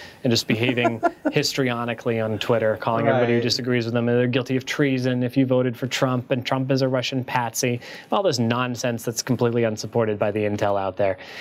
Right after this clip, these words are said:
Speaker 1: Um, if this is how the Democratic Party is going to react, if they're not going to take a good hard look at themselves, Republicans frankly need to too, but if Democrats especially don't take a good hard look at themselves and try to figure out what went wrong here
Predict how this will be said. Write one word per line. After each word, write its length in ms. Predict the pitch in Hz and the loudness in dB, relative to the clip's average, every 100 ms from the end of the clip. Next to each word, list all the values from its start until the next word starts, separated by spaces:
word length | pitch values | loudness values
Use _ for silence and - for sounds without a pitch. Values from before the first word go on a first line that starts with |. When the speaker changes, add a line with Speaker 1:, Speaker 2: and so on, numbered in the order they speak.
| - - | -14 -2
Speaker 1:
Um, 380 | 156 120 120 117 - - - 156 | 0 0 0 0 -4 -20 -6 -2
if 140 | 170 143 | -2 0
this 200 | 170 196 | 0 0
is 80 | 170 | 0
how 120 | 170 | -2
the 100 | 156 | 0
Democratic 520 | 151 147 147 139 131 | -2 -4 -4 -4 -4
Party 300 | 135 131 127 | -4 -2 -2
is 100 | 117 | -2
going 240 | 120 120 113 | -2 -2 -2
to 100 | 107 | 0
react, 500 | 104 107 117 - - - - - | 2 2 -2 -6 -20 -20 -20 -4
if 100 | 123 | 0
they're 100 | 120 | 2
not 160 | 123 131 | 2 0
going 180 | 135 123 | 0 -2
to 60 | |
take 180 | 117 127 | -2 -2
a 60 | 120 | 0
good 160 | 123 | -2
hard 260 | 117 120 113 | -2 -2 -2
look 200 | 117 113 | -4 -4
at 60 | 123 | -4
themselves, 380 | 123 117 131 | -4 0 0
Republicans 520 | 127 - 233 220 123 - | 0 -2 -2 -2 -4 -2
frankly 280 | 117 117 | -4 -2
need 180 | 110 107 | -2 0
to 100 | 117 | 0
too, 240 | 107 185 131 | 0 2 2
but 100 | 120 | 2
if 140 | 113 | 0
Democrats 540 | 160 202 175 156 139 - | -2 -2 -2 -4 -4 -8
especially 460 | - 147 - 113 | -4 -2 0 0
don't 220 | 104 127 | 0 0
take 160 | 139 135 | -2 -2
a 40 | |
good 180 | 127 131 | 0 -2
hard 240 | 113 120 113 | -2 -4 -4
look 160 | 113 | -6
at 80 | 113 | -4
themselves 460 | 104 98 107 101 107 | -4 -2 0 0 -2
and 80 | |
try 140 | - 123 | -2 0
to 80 | 113 | 0
figure 240 | 120 113 | 0 0
out 120 | 104 | 0
what 240 | 117 - 131 | 0 -2 -4
went 160 | 120 | -4
wrong 300 | 135 113 113 | -2 -2 -2
here 340 | 104 98 92 | -2 -2 -2